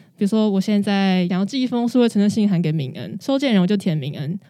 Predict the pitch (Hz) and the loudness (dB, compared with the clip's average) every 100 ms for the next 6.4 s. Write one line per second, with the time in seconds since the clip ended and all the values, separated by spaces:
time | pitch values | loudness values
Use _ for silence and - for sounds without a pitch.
0 | - 208 180 175 190 214 202 190 226 226 | -10 -2 0 2 2 2 2 2 0 2
1 | 220 220 214 196 170 196 196 185 151 101 | 2 2 2 2 0 -2 -2 -4 -4 -8
2 | 175 180 170 170 180 160 - 190 170 165 | -8 -6 -4 -6 -8 -8 -6 -4 -4 -4
3 | - 190 220 202 185 165 - - - _ | -2 0 2 0 0 -4 -10 -20 -20 _
4 | _ 233 214 208 196 196 214 240 208 - | _ -4 0 2 2 2 0 2 0 2
5 | 175 170 185 208 196 127 101 107 190 175 | 0 2 2 0 0 -6 -6 -2 0 0
6 | 92 - 123 - | -2 -12 -16 -18